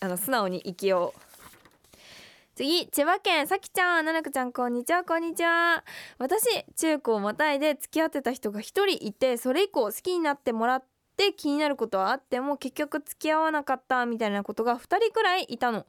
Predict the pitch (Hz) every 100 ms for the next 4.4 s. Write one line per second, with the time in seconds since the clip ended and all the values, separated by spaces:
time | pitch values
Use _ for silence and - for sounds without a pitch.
0 | - - - 254 254 226 233 294 330 349
1 | 339 311 320 330 339 349 339 359 370 381
2 | 330 359 320 277 277 370 302 226 226 190
3 | 170 294 622 - - - - - 285 269
4 | 233 320 370 -